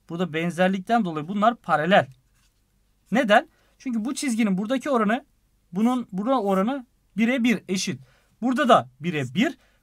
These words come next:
Bu paralellik, bu oran eşitliği sağlandığına göre bu üçü mecburiyetten dolayı paralel olmak zorunda. Yani orta taban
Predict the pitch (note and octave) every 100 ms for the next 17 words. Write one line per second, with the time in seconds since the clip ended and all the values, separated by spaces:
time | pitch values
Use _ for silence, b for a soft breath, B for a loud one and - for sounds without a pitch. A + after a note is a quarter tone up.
0 | _ E3 C#4+ D4+ - _ F#3 F#3 F#3+ F#3
1 | F#3 D3+ - _ _ - B3 B3+ - D#3+
2 | G3 A#3+ F3 D3+ F#3 - C#3+ B2+ D#3 D#3
3 | F3 F#3 B3+ C#4+ F#3+ C4 b b b -
4 | B3+ C#4 - G3 B3 - _ - D3 C#3+
5 | E3+ F#3 F#3+ F#3+ A#3 C4+ A#3+ D3+ F3 -
6 | _ _ _ _ _ _ _ _ _ C#3+
7 | C#3+ F#3+ A3 F3 C3 - A2+ A#2 D3+ D#3+
8 | D#3+ A#3 A#3+ A#3 B3+